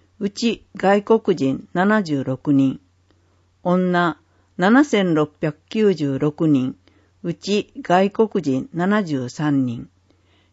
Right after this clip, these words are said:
計一万四千五百三十八人、うち外国人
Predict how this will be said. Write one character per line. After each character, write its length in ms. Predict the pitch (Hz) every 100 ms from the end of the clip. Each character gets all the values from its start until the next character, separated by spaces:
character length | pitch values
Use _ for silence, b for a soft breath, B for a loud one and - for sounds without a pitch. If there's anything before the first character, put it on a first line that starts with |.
| -
計 340 | 226 202 - _ _ _ _ -
一 260 | - 247
万 320 | 247 254 240 190
四 240 | 196 190
千 320 | - 147 139
五 120 | 151
百 240 | 185 220 -
三 380 | - 226 233 147
十 160 | 139
八 360 | 135 170 - 180
人、 240 | 139 147 - _ b b b b b
う 80 | 185
ち 360 | - 233 - -
外 240 | - 196 208
国 300 | 220 214 180
人 260 | 147 147